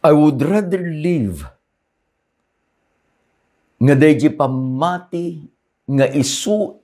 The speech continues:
iti adda nga inpatawid dagiti nagannak ko kanya. Ket makita dagiti anak ko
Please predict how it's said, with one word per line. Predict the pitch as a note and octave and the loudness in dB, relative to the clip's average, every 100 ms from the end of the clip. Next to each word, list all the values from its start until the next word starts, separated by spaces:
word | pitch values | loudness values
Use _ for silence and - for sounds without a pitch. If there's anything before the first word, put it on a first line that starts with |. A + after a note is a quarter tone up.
| - | -4
iti | D3+ D#3 - F3+ F3 - _ - | -4 -4 -6 -6 -6 -8 _ -6
adda | A2 A2 A#2 E3 E3 D3 C3+ | -6 -6 0 2 2 -2 -2
nga | C3 B2+ B2 - _ _ _ _ _ _ _ - | -2 -2 -8 -18 _ _ _ _ _ _ _ 2
inpatawid | D3+ C#3+ - B2+ - C3 C#3+ D3 D#3+ C3 | 2 2 -6 -8 -6 -4 -2 -2 -2 -4
dagiti | A2+ A#2 A#2+ - | -2 -2 -2 -4
nagannak | A#2+ A2+ G2+ G2+ G2+ A#2 C#3 - | -4 -2 -2 -2 -2 -2 -4 -8
ko | D#2 - | -16 -10
kanya. | C#2+ A#1 - - _ _ _ _ _ _ _ _ _ _ _ _ _ _ _ _ _ _ _ _ _ _ _ - - | -10 -10 -14 -20 _ _ _ _ _ _ _ _ _ _ _ _ _ _ _ _ _ _ _ _ _ _ _ -20 -2
Ket | D#3+ D#3+ | 0 0
makita | D#3+ D3 D3 - G#3+ G#3 F3+ | 0 0 -2 -6 -6 -2 -2
dagiti | E3 D3 D3+ D#3 - | 0 0 -2 -4 -4
anak | C3 C#3 C#3+ C#3+ C#3 _ _ | -4 -4 -4 -6 -10 _ _
ko | - F#2 | -10 -8